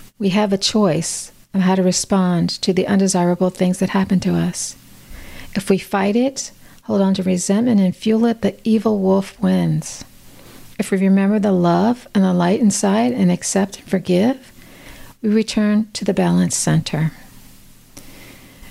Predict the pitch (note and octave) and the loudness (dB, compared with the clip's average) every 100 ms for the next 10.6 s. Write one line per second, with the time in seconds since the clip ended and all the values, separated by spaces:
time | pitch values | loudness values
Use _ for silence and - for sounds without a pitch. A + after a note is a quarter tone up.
0 | - B3+ - A3+ A#3 C4 C4 - G3+ F#3+ | -10 -6 0 2 2 2 2 2 0 2
1 | F#3 F3+ - F#3+ G3 F#3+ - F#3 F3+ F#3 | 2 0 0 0 2 0 2 2 2 2
2 | F#3 F#3 F3+ F#3 - F3 F3+ F#3 E3+ F3+ | 0 0 0 0 0 0 2 0 0 0
3 | E3+ E3 E3 E3 - - - A3+ A#3 D#3+ | 2 2 2 0 -8 -12 -2 0 0 -2
4 | D3 C3+ D3 - - - - - - - | -2 -4 -6 -12 -20 -20 -20 -20 -20 -20
5 | - - - - - - G3+ A#3 A#3 B3+ | -20 -20 -20 -20 -20 -10 -2 0 2 0
6 | B3+ G3 G3+ G3+ - F#3+ F#3+ - - F#3+ | -2 0 2 0 0 0 0 -2 -2 0
7 | G3 G3 F#3+ F3+ F#3 F#3+ G3 F#3 F#3+ F3+ | 2 0 0 2 2 2 0 2 0 0
8 | F3 - E3 E3 E3+ - - - - - | -2 -2 0 0 -2 -6 -18 -20 -18 -18
9 | - A3+ A3+ G#3 - A#3+ A#3 G#3 F#3+ - | -6 0 0 0 0 2 2 2 0 0
10 | F3+ F3+ F3+ E3+ F3 | 0 0 0 0 0